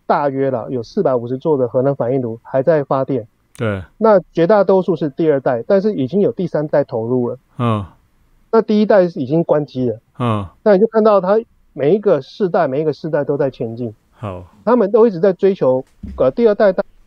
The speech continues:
Speaker 1: 追求功率，然后还追求安全性，那第三代追求更安全。
Speaker 2: 嗯。嗯。
Speaker 1: 然后现在研发进阶，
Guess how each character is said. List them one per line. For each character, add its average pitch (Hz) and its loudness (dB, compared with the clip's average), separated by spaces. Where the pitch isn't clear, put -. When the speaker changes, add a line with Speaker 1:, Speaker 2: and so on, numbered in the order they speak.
Speaker 1:
追 165 -6
求 135 -4
功 156 0
率， 147 -4
然 131 -2
后 143 0
还 135 -2
追 147 -6
求 165 -4
安 139 -4
全 127 -6
性， 127 -6
那 160 -2
第 190 -2
三 170 2
代 175 4
追 165 -4
求 127 -2
更 147 0
安 139 0
全。 120 -6
Speaker 2:
嗯。 120 -2
嗯。 98 -10
Speaker 1:
然 180 2
后 202 4
现 233 4
在 226 4
研 - -8
发 156 0
进 156 -6
阶， 151 -2